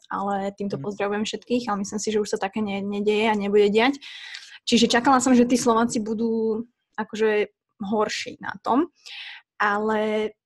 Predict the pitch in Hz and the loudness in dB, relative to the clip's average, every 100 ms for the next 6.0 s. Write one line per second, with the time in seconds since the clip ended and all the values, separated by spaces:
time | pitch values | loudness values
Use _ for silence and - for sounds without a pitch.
0 | _ _ _ 214 208 226 240 254 240 226 | _ _ _ -2 2 2 2 0 0 2
1 | 226 214 214 220 214 202 202 196 - 220 | 0 0 -2 0 0 -2 -4 -6 -4 -4
2 | 214 214 - 202 202 202 202 202 190 98 | -4 -6 -8 -6 -6 -4 -2 -4 -4 -4
3 | 101 143 - 190 185 190 - 254 320 - | -4 -6 -8 -8 -4 -6 -2 -2 -2 -8
4 | _ _ _ - 214 208 214 214 - - | _ _ _ -6 -4 0 0 -2 -2 2
5 | 311 320 240 226 226 220 196 202 202 214 | 4 4 4 2 0 -4 -4 -6 -2 0